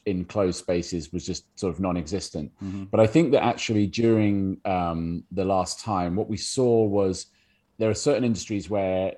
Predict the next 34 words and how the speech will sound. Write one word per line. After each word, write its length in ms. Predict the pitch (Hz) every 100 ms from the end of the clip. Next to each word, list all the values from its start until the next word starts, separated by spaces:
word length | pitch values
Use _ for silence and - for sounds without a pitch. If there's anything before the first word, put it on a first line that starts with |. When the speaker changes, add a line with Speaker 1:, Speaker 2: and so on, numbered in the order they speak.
| -
Speaker 1:
the 100 | 104
need 340 | 110 101 90
increased 720 | 92 - 104 82 - - -
during 220 | 92 80 78
that 140 | -
time. 440 | - 78 65 76
So 260 | - - 90
Speaker 2:
Mm-hmm. 80 | 85
Speaker 1:
that 140 | 95
kind 180 | - 101
of 100 | 87
helped 280 | 92 87 -
sort 180 | - 82
of 120 | -
balance 340 | 90 87 76
things 200 | - 85
out 220 | 87 82 78
a 40 |
little 200 | 92 82
bit. 240 | 65 - - -
Um, 380 | 98 87 85 90 - - - _ _
and, 540 | 107 104 101 101 101 107
um, 680 | 104 101 101 98 101 101 - - - _
what 380 | 107 110 131 156
I'm 180 | 160 160
seeing 460 | 147 143 123 110 110
now 400 | 104 95 87 85
is 600 | 92 92 87 85 - - _ _ _ _ -
I 40 |
think 240 | 160 180
covid 760 | - 135 170 156 143 123 - -
put 220 | - 131
a 80 | 98
spotlight 1120 | - - - 123 - 98 87 78 - - -